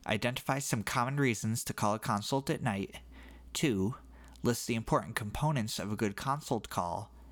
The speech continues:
and three, construct a presentation for a consult you are calling. Now let's set the scene. I'm gonna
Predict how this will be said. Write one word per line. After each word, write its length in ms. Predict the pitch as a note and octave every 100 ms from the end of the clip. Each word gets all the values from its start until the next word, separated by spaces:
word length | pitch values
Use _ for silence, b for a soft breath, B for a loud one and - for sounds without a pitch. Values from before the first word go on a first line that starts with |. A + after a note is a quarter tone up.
| B B B -
and 160 | D#3+
three, 400 | - A2 G2 G#2 -
construct 400 | D3 C#3 D3+ -
a 40 |
presentation 680 | D#3 D#3+ D3 D3 B2+ - A2
for 160 | - G2+
a 40 |
consult 520 | - G#2 F#2 G#2 F2+
you 100 | -
are 140 | F#2+ F#2
calling. 480 | - - - - - - - - - - - - - B B -
Now 140 | C#3 C#3+
let's 240 | C#3 -
set 220 | - A#2+
the 100 | A2+
scene. 400 | - F#2 - - - B B B B -
I'm 140 | C#3+
gonna 260 | D#3+ E3+ F3